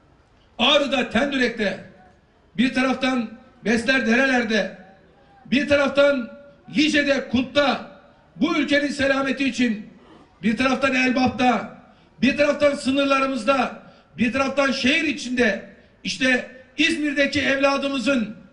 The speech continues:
o asil çocuğumuzun, o kahramanımızın ortaya koyduğu gibi şiirlerin, tarihi kahramanlıkların, şanlı destanların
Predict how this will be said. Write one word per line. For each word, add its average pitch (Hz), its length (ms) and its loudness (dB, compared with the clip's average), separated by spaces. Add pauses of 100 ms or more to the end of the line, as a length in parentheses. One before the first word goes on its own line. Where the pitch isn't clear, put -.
(280)
o 262 160 0
asil 320 320 0
çocuğumuzun, 240 600 2
o 254 140 2
kahramanımızın 294 800 2
ortaya 277 400 2
koyduğu 247 340 2
gibi 190 420 -4 (1500)
şiirlerin, 226 800 0 (880)
tarihi 247 420 2
kahramanlıkların, 226 960 -2 (520)
şanlı 262 460 -2
destanların 262 800 0